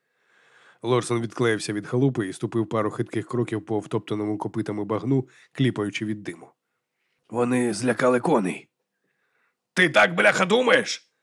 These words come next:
заверіщав Коска від найближчого одвірка. Табір був знищений.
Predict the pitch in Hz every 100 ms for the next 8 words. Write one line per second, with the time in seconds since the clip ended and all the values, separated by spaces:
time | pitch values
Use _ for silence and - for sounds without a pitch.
0 | - 117 151 135 - 127 113 165 151 127
1 | 113 113 120 117 117 - 110 120 110 90
2 | - - _ _ _ _ _ - 175 147
3 | 131 135 123 123 123 107 139 117 - 82
4 | - _